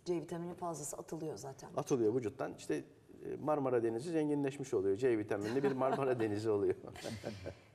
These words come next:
Speaker 1: Ee, o zaman yine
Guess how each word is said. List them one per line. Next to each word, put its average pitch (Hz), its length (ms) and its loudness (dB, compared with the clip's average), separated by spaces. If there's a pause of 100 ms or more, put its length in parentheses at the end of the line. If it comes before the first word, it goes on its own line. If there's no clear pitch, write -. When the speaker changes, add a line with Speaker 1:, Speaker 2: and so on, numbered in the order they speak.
(520)
Speaker 1:
Ee, 151 600 0
o 185 120 2
zaman 165 420 0 (400)
yine 165 440 -2